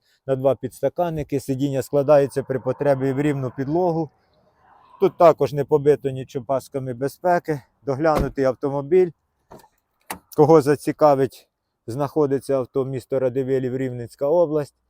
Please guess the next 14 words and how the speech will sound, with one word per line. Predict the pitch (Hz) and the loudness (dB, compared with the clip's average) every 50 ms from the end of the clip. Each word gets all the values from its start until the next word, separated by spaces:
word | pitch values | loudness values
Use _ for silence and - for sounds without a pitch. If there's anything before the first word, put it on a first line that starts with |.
| _ _ _ _ _ _ _ _ _ _ _ _ _ _ _ - | _ _ _ _ _ _ _ _ _ _ _ _ _ _ _ -6
Також | 131 127 117 - 123 - | -4 -4 -2 -4 -6 -4
карти | - - 139 127 - - 127 113 | -2 0 0 0 -2 -4 -6 -4
хороші, | - - 147 151 180 185 170 - - 170 160 143 | 0 0 2 2 2 0 -2 -2 -4 -8 -8 -6
мульти, | 143 139 131 117 - - 127 123 113 98 _ _ _ _ _ _ _ _ _ _ _ _ _ _ _ _ _ - | -6 -6 -6 -6 -6 -6 -6 -6 -6 -8 _ _ _ _ _ _ _ _ _ _ _ _ _ _ _ _ _ -20
е, | - 101 107 107 107 107 107 107 101 98 _ _ _ - - - | -16 -12 -10 -10 -8 -8 -8 -8 -10 -12 _ _ _ -20 -12 -6
електропакет. | 135 139 139 131 - - 135 131 - - 143 - - 185 190 190 185 _ - _ _ _ _ _ _ _ _ _ _ _ _ _ _ _ _ _ _ _ _ _ _ _ _ | -2 -2 -2 -2 -2 -2 -4 -2 0 -2 -2 -2 0 0 0 0 0 _ -10 _ _ _ _ _ _ _ _ _ _ _ _ _ _ _ _ _ _ _ _ _ _ _ _
Сидіння | - - 143 143 131 123 143 139 135 127 127 123 | -6 -2 -2 -2 -2 -2 -4 -4 -4 -4 -6 -6
також | 117 - 131 123 113 - 120 107 - | -4 -2 -2 -2 -2 -2 -4 -6 -4
хороші, | - - 139 147 170 175 165 - - 156 151 131 - _ _ _ _ _ _ _ _ _ - | -4 -2 0 0 2 0 0 -2 -4 -8 -8 -8 -10 _ _ _ _ _ _ _ _ _ -6
як | 147 143 131 | -6 -6 -2
бачимо. | 127 147 147 143 - - - 139 135 131 127 120 - _ _ _ _ _ _ _ _ _ _ - | 0 0 0 0 -2 -4 -8 -10 -8 -8 -10 -10 -12 _ _ _ _ _ _ _ _ _ _ -10
Водійське | 127 131 127 123 139 135 120 - - 123 | -8 -6 -6 -4 -6 -6 -8 -8 -10 -12
не | 120 120 117 | -10 -10 -12
пошкоджене. | - - 113 - _ - 160 160 143 120 143 143 135 135 | -12 -12 -14 -10 _ -2 -2 -2 -2 -4 -6 -8 -8 -10